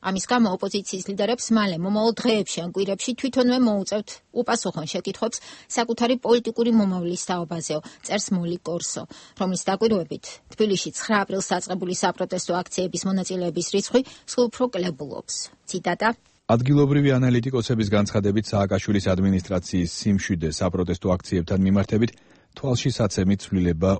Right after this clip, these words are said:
Speaker 2: ორი ათას შვიდ წელს ოპოზიციის მშვიდობიანი დემონსტრაციების დარბევის შემდეგ არის იმის ნიშანი, რომ პრეზიდენტმა გააცნობიერა თავშეკავების ფასი. თბილისის სახელმწიფო უნივერსიტეტის სოციოლოგიის დეპარტამენტის ხელმძღვანელმა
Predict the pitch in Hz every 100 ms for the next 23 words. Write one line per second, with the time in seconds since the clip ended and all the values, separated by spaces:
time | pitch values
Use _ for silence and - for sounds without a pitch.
0 | - 95 90 87 80 - 85 - 90 -
1 | 110 87 87 87 - 82 - - 95 87
2 | 87 85 82 90 87 - 87 - 85 80
3 | 78 87 85 87 92 98 110 117 - -
4 | - - - - 139 143 127 104 90 92
5 | - 98 101 113 113 - 87 87 85 85
6 | 95 92 92 98 98 - 95 82 82 87
7 | 87 104 92 92 85 80 73 85 - 90
8 | - - _ _ - - - - - -
9 | 175 151 156 147 127 135 135 131 123 120
10 | 104 110 110 107 - 123 - 120 113 110
11 | 104 101 101 101 104 101 95 - 104 98
12 | 101 98 95